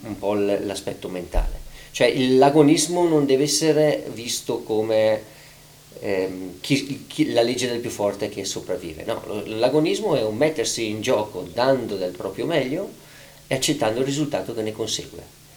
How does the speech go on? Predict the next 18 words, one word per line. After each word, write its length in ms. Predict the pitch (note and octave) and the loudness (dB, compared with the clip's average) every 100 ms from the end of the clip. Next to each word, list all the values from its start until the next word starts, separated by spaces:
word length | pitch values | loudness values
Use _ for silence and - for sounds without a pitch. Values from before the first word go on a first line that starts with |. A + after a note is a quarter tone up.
| - | -10
Il 60 | |
discorso 360 | B2+ - E3 F#3+ | -4 -2 0 0
deve 200 | F3 D3+ | 2 2
essere 300 | D3 D3+ A#2 | 2 2 2
questo: 280 | A2 G#2+ C3 | 2 2 2
io 80 | D3 | 0
faccio 440 | D3 C3+ - - | 2 0 0 0
del 200 | A2 A2 | 2 2
mio 240 | A2 G#2+ | 0 -2
meglio, 580 | G2+ G2 F#2 F2+ G#2 B2+ C#3+ - - - - - - - | -2 -2 -4 -6 -8 -12 -14 -20 -20 -20 -18 -18 -18 -14
lo 120 | - C3 | 2 4
faccio 680 | - C#3 C#3+ - C3+ C3 | 10 10 8 8 8 8
con 260 | B2 A2+ A2+ | 4 2 4
la, 180 | A2+ A2 | 4 4
la, 600 | G#2+ G#2 G2+ G2 G2 F#2+ | 4 4 2 2 0 -2
gli 100 | G2 | -2
aspetti 380 | G2+ - A2+ - | -2 0 0 -2
più, 200 | A#2 | -6